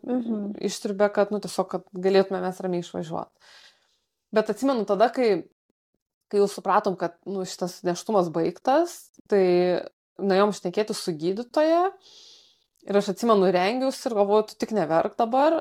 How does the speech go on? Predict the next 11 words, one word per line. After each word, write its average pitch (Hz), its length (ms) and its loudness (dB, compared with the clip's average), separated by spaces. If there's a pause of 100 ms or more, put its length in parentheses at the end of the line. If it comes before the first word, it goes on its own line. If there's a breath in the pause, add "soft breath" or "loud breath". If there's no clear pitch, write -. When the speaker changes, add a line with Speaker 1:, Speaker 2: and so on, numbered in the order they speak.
(160)
Speaker 2:
Ir 190 280 2 (460)
šnekėjom 220 440 0
su 190 200 -6
gydytoja, 247 340 0
ir 214 60 -2
man 214 160 2
jau 214 100 0
visos 226 320 -4
mintys 202 320 -4
sukosi, - 420 -2
kad, 240 200 0